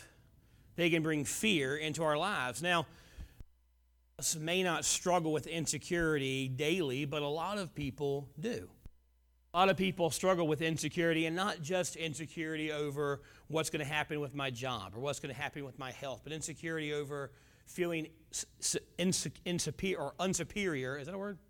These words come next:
Insuperior? Feeling less superior. That's a word.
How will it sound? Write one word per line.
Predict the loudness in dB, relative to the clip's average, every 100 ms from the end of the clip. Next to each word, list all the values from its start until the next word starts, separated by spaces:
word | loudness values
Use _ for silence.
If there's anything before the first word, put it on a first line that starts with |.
| -20 _ -20 -20 -20 -20 -20 -20 -20 -20 -20 -20 -20 -10
Insuperior? | -4 -4 -2 -2 -2 -4 -10 -20 -20 -20 -20 -20 -20 -20 -20 -20 -20 -20 -20 2
Feeling | 6 6 6
less | 6
superior. | 4 0 -2 2 2 2 -2 -16 -20 -20 -20 -20 -18 -16 4
That's | 4 6
a | 6
word. | 6 6 4